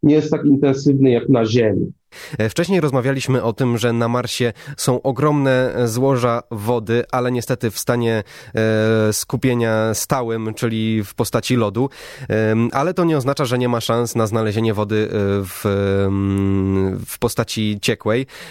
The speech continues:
Speaker 2: E, a, ale teraz od wody chciałbym przejść do surowców naturalnych, które też mogą okazać się decydującym czynnikiem w przypadku planowanej kolonizacji tej planety. Jakie metale mogą tam na nas czekać?
Speaker 1: Tak, y, tutaj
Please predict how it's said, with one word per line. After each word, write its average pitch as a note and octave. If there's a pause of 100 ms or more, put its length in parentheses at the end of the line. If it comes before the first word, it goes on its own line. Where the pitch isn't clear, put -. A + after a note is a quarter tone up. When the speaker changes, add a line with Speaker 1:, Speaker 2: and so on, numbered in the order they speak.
(460)
Speaker 2:
E, G#2+
a, A2
ale C#3+
teraz E3+
od C#3
wody D3+
chciałbym C#3+
przejść C3+
do B2
surowców C3+
naturalnych, A#2
które B2+
też D3+
mogą A#2
okazać G#2+
się A2+
decydującym B2
czynnikiem A#2+
w -
przypadku -
planowanej A#2
kolonizacji A2
tej G#2
planety. G#2 (380)
Jakie D3
metale G#2+
mogą G2
tam G2
na F#2+
nas F#2+
czekać? - (800)
Speaker 1:
Tak, A#2+ (120)
y, C#3
tutaj E3